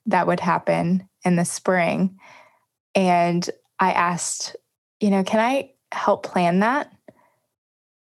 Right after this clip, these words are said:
And to me, that is discipleship at its finest,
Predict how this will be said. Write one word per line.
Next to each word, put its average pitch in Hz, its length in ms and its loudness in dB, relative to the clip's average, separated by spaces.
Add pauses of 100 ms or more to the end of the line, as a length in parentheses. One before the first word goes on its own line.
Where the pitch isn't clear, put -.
(140)
And 185 680 0 (600)
to 214 140 0
me, 220 220 4
that 190 260 2
is 196 200 0
discipleship 185 760 0
at 170 120 2
its - 220 -8
finest, - 640 -2